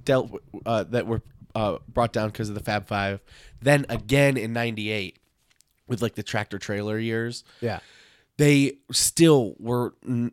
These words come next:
Speaker 1: not on the level. And that this was a repeat offender, uh, program. Like, this, this is what is a mess about college basketball. And it was decimated. This was, they were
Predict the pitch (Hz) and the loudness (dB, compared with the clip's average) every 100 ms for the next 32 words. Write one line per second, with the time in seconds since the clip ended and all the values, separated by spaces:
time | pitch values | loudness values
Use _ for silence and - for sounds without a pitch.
0 | - 131 127 120 113 110 104 95 92 85 | -2 2 2 2 0 0 0 -2 -4 -14
1 | - - 120 117 117 117 117 120 117 - | -16 -4 -2 0 0 -2 -4 -4 -6 -8
2 | - 113 120 170 175 - 156 135 - 95 | -10 0 4 4 4 -2 -2 -6 -8 -10
3 | 95 92 92 92 92 _ _ 104 104 - | -8 -8 -8 -8 -10 _ _ -6 -6 -6
4 | - 143 143 135 123 104 98 139 147 - | -4 0 2 2 2 -2 0 2 2 0
5 | - 127 143 - 160 131 123 - - - | -4 -2 0 0 0 0 0 0 -8 -4
6 | 117 110 107 101 101 98 - 98 92 - | -2 0 -2 -2 -4 -6 -4 -8 -8 -10
7 | 95 - - - - - _ - - - | -12 -12 -16 -18 -18 -20 _ -20 -20 -20
8 | - - 120 110 - 120 120 104 - 123 | -12 -2 0 0 -2 0 0 -2 0 0
9 | - 98 90 82 - - - 110 120 117 | 0 -4 -8 -10 -14 -14 -6 -6 -4 -8
10 | - 120 117 113 | -2 0 2 0